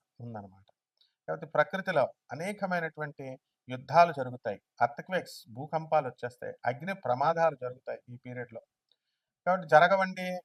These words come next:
అని అనుకోవడానికి కుదరదు. కేతు అంటేనే రోగాలకి, మిస్టిక్ రోగాలు, అంతుబట్టనటువంటి రోగాలు. ఇప్పుడు already ఆంధ్ర గవర్నమెంట్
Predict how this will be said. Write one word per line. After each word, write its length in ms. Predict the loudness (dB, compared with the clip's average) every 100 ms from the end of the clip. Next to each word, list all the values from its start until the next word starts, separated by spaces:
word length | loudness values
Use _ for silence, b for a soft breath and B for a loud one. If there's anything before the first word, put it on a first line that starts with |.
| -4
అని 120 | -4
అనుకోవడానికి 460 | -4 -2 -2 -2 -4
కుదరదు. 260 | -6 -6
కేతు 320 | -8 -8 -4 -4
అంటేనే 340 | -4 -4 -2
రోగాలకి, 600 | 0 2 4 2 0 -8
మిస్టిక్ 420 | -12 -12 -14 -8
రోగాలు, 420 | -4 0 0 -2 -8
అంతుబట్టనటువంటి 840 | -8 -6 -4 -4 -8 -10 -14 -14 -12
రోగాలు. 320 | -10 -10 -12
ఇప్పుడు 240 | -6 2
already 320 | 4 2 -2 -2
ఆంధ్ర 300 | 0 2 2
గవర్నమెంట్ 600 | 2 2 0 -6 -14 -14